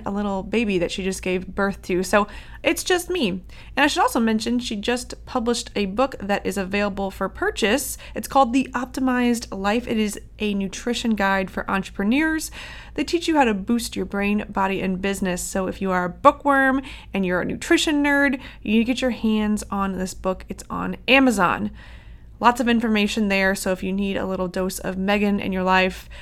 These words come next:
that is a <laughs> great way to get it until she is back on the show. But if you know us, you also know that we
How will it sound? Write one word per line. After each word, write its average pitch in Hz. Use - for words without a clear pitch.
that 214
is 214
a 247
<laughs> -
great 220
way 214
to 214
get 190
it 196
until 202
she 185
is 180
back -
on 160
the 170
show. 131
But 269
if 254
you 269
know 311
us, 311
you 247
also 277
know 220
that 185
we 190